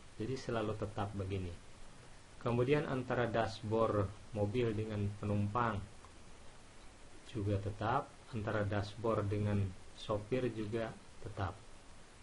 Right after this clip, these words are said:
Artinya tidak ada perubahan kedudukannya.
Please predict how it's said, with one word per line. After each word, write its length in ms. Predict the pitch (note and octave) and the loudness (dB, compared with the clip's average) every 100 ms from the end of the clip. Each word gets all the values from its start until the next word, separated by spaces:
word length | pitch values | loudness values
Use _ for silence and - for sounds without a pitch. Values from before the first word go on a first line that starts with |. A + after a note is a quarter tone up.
| - - | -12 -4
Artinya 240 | G#2 G#2+ A2 | -2 0 0
tidak 180 | G2+ F2+ | 0 0
ada 160 | G2+ A#2 | 2 2
perubahan 720 | - G#2+ G2 F#2 F2 A2 B2 B2+ - - - - - - - - - - - - | 0 0 0 0 0 0 -2 -4 -12 -18 -18 -16 -14 -14 -16 -16 -14 -14 -14 -6
kedudukannya. 960 | G#2+ G2+ G#2 G2+ A2 A2+ G#2 G2+ - | -2 0 0 -2 -2 0 -2 -2 -6